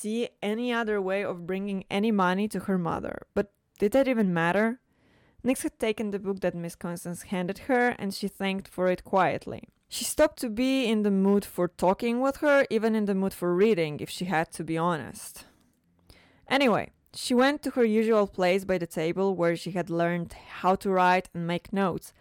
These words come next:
Opening the book was easy, but focusing on what was it saying was almost impossible for her at that moment. The doubt hit her in the moment she had flipped the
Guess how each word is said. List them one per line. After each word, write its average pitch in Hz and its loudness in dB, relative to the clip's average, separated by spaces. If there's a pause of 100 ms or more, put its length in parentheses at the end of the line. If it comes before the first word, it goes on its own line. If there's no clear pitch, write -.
(460)
Opening 330 2
the 254 -2
book 247 0
was 208 0
easy, 202 -2
but - -8
focusing 311 -4
on 214 -2
what 170 2
was 214 0
it 180 -8
saying 190 -4
was 185 -10
almost 190 -4
impossible 185 -4
for 170 -4
her 175 2 (300)
at 175 -6
that 175 -2
moment. - -6 (1040)
The 180 -6
doubt 196 6
hit 233 -4 (100)
her 208 4
in 185 0
the 180 -4
moment 180 -4
she 180 -4
had 175 -4
flipped 180 -2
the - -12